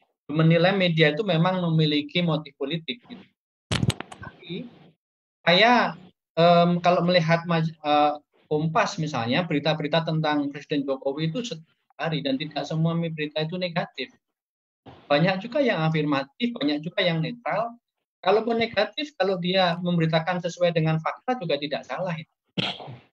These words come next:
Jadi, eh, sikap politik media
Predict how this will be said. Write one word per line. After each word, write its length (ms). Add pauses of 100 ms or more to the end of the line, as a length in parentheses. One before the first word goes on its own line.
(360)
Jadi, 200 (840)
eh, 480 (100)
sikap 480
politik 640 (240)
media 720